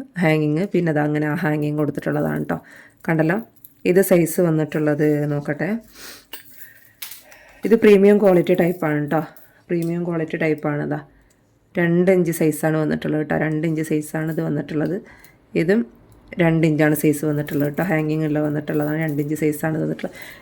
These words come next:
ഇതിൻ്റെ റേറ്റ് തൊണ്ണൂറ് രൂപ, നൂറ് രൂപ ആ റേറ്റിലായിരിക്കും ട്ടോ. ഒരു piece-ിൻ്റെ റേറ്റ് തൊണ്ണൂറ് രൂപ, നൂറ് രൂപ ആ റേറ്റിൽ. അപ്പോൾ നിങ്ങൾക്ക് ഏതാ വേണ്ടത് വെച്ചാൽ നിങ്ങൾ സ്ക്രീൻഷോട്ട് ഇടുക, എന്നിട്ട് പറയാം ട്ടോ. സ്ക്രീൻഷോട്ട് വിട്ടിട്ട്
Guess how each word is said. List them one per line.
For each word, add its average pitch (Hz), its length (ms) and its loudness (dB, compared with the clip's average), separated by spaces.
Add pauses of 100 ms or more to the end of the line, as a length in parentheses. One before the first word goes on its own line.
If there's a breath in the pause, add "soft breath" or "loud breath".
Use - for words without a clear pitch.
(160)
ഇതിൻ്റെ 190 340 6
റേറ്റ് 180 300 4
തൊണ്ണൂറ് 170 380 4
രൂപ, 160 280 4
നൂറ് 156 200 4
രൂപ 156 220 2
ആ - 100 4
റേറ്റിലായിരിക്കും 151 580 0
ട്ടോ. 156 80 2 (160)
ഒരു - 140 -2
piece-ിൻ്റെ 160 400 0
റേറ്റ് 151 320 0
തൊണ്ണൂറ് 156 300 -2
രൂപ, 147 260 -2
നൂറ് 147 200 -2
രൂപ 147 140 -2 (480 loud breath)
ആ 165 100 2
റേറ്റിൽ. 160 200 4
അപ്പോൾ 160 140 0
നിങ്ങൾക്ക് 160 280 0
ഏതാ 170 220 4
വേണ്ടത് 156 180 4
വെച്ചാൽ 156 200 -2
നിങ്ങൾ 151 200 0
സ്ക്രീൻഷോട്ട് 151 480 -2
ഇടുക, 151 140 0 (500 soft breath)
എന്നിട്ട് 156 280 0
പറയാം 143 280 0
ട്ടോ. 151 160 -4
സ്ക്രീൻഷോട്ട് 160 440 -8
വിട്ടിട്ട് - 260 -6